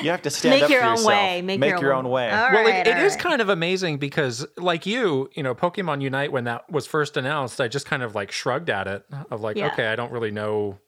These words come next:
Speaker 3: what this is." And that, again, that's not a genre that I had followed. So for that to ultimately be my favorite game of the year is really something.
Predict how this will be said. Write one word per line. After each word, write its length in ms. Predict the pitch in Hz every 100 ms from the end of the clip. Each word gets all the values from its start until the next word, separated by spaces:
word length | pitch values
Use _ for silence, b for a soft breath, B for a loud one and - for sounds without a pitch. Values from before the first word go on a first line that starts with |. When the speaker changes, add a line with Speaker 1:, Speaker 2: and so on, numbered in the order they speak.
| _
Speaker 3:
what 140 | 127
this 180 | - 117
is." 240 | 117 110 104
And 160 | 107
that, 160 | 101 -
again, 200 | 120 104
that's 180 | 104 147
not 160 | 117
a 40 | 101
genre 400 | 110 101 107 98
that 160 | 92
I 280 | 92 92 90 - _
had 160 | 117
followed. 420 | - 123 120 101
So 140 | - 143
for 140 | 147
that 200 | 135 160
to 180 | 160 139
ultimately 520 | 147 147 147 123 123
be 120 | 110
my 160 | 110 117
favorite 360 | - 135 110 104
game 160 | 113
of 80 | 110
the 60 | 98
year 160 | 127
is 120 | 127 95
really 160 | 110
something. 420 | 104 135 - 104